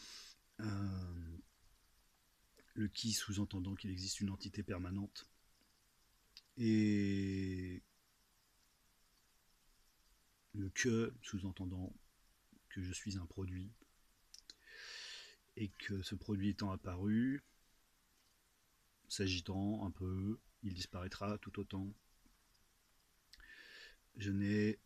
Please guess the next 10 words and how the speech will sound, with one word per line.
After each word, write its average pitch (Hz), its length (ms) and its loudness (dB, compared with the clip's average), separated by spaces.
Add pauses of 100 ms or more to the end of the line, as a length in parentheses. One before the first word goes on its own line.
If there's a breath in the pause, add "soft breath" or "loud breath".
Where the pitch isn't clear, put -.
pas 104 140 0
particulièrement 101 920 2
de 95 120 0
désir 92 440 0
de 98 80 -6
perdurer 101 640 2 (100)
dans 95 200 -2
un 101 80 4
autre 107 240 0
monde, 98 420 0